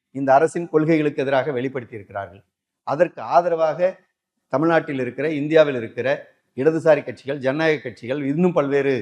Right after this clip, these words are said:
மதசார்பற்ற அரசியல் கட்சிகள் எல்லாம் ஆதரித்திருக்கிறார்கள். குறிப்பாக நாடாளுமன்றத்தில் இந்த, அஹ், பிப்ரவரி பனிரெண்டு வேலை நிறுத்தத்தை ஆதரித்து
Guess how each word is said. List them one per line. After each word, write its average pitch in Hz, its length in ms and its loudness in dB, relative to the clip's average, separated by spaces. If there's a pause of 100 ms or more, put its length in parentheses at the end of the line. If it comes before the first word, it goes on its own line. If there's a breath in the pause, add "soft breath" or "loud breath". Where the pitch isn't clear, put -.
(360)
மதசார்பற்ற 147 520 0
அரசியல் 135 420 -4
கட்சிகள் 131 340 -6
எல்லாம் 131 360 -4 (340)
ஆதரித்திருக்கிறார்கள். 117 840 -4 (360)
குறிப்பாக 180 460 2
நாடாளுமன்றத்தில் 147 1000 -6 (320)
இந்த, 185 640 2 (400)
அஹ், 135 360 4
பிப்ரவரி 170 500 2
பனிரெண்டு 151 540 -2
வேலை 160 240 4
நிறுத்தத்தை 139 500 -4
ஆதரித்து 135 760 -2